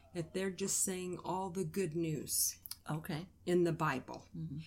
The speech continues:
Speaker 1: if they're just talking about all the good things and never saying,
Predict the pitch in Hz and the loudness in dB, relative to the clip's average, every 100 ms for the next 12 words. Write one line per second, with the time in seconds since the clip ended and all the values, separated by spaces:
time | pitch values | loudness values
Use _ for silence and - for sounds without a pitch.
0 | - - 165 - 190 185 202 - 196 175 | -8 -6 -2 0 0 2 0 -2 -4 -4
1 | - 185 170 180 170 160 - - - - | -4 -4 -4 -2 -4 -4 -8 -20 -20 -20
2 | - - - - 175 175 202 160 208 - | -20 -20 -8 0 2 2 2 2 0 0
3 | - 135 - - - - - - - - | -2 -2 -2 0 2 0 -6 -18 -20 -6
4 | 180 175 185 180 180 - 196 185 180 180 | 2 4 4 2 0 2 2 0 -2 -2
5 | 175 | -4